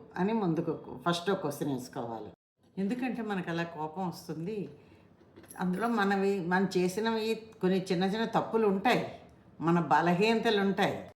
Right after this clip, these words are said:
కొన్ని కొన్ని నిజాలు దాగుంటాయి వాళ్ళు చెప్-, తిట్టే తిట్లలోని. కరెక్టే,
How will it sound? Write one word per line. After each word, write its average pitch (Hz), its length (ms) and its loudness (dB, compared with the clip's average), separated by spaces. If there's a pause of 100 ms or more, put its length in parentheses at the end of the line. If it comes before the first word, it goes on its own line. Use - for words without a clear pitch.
(160)
కొన్ని 226 180 -6
కొన్ని 214 200 -2
నిజాలు 202 380 2
దాగుంటాయి 196 600 0
వాళ్ళు 151 340 -2
చెప్-, - 160 -8
తిట్టే 202 280 -2
తిట్లలోని. 185 600 -2
కరెక్టే, - 680 -4